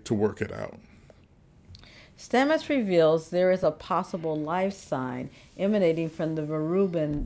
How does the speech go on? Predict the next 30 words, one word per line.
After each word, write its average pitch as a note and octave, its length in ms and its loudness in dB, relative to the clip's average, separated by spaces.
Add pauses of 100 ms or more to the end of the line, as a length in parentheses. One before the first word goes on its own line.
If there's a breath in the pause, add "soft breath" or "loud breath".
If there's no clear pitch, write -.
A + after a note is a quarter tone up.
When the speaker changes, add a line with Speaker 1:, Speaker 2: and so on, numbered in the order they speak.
Speaker 2:
Nebula, C#3+ 720 -4 (340 loud breath)
where G#3 220 2
a F#3 160 0
scientific G3+ 920 -4
Federation E3 640 0
starship G3+ 800 0 (460 soft breath)
was D#3+ 240 0
lost E3+ 560 2
over D#3+ 200 0
one D#3+ 200 -2
hundred D#3+ 340 -4
twenty-five D3+ 540 -2
years F#3 320 0
ago. - 340 -6 (580 soft breath)
Due B3 200 4
to D4 160 -4
the A3 180 2
intense F#3+ 480 -2
radioactivity E3 1200 0
in D#3 140 -4
the D#3+ 60 -4
nebula D#3 720 -2 (260 loud breath)
and F3+ 140 -2
the F3 40 0
number G3 280 2
of F3+ 120 2
years F3 340 0
that D#3 140 0
have D#3 300 -4
passed, D3+ 640 0